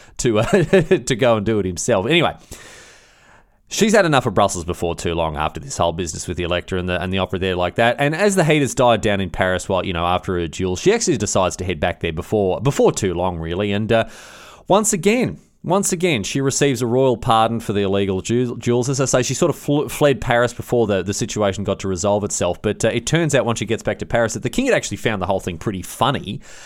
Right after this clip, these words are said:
uh, and pointed out that the, uh, the, the law that prevented men from,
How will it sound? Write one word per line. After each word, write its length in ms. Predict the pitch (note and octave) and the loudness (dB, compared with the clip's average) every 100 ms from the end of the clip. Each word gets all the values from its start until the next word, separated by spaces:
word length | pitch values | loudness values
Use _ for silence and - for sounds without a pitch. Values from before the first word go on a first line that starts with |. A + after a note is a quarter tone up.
| - - - | -20 -10 0
uh, 220 | B2 A#2+ | 2 2
and 240 | C#3 C3+ - | 2 -2 0
pointed 360 | F3+ G3+ D#3+ | 0 0 2
out 260 | C#3+ C#3 - | 2 0 0
that 240 | B2+ A2+ | 0 0
the, 360 | A#2+ A#2+ A2+ A2 | -2 0 0 2
uh, 180 | G2+ G2 - - - - - | 2 0 -6 -20 -20 -20 -10
the, 400 | A2+ B2 A#2 A2 - | -2 0 0 -4 -8
the 160 | - B2 | -2 0
law 420 | A2+ B2 F#3+ E3+ | 2 4 6 6
that 160 | A2 - | 2 0
prevented 420 | A2 A#2 A2+ E2 | 0 2 0 0
men 220 | A2 G#2 | -2 -2
from, 480 | - A#2 G#2 G2 | -2 0 0 0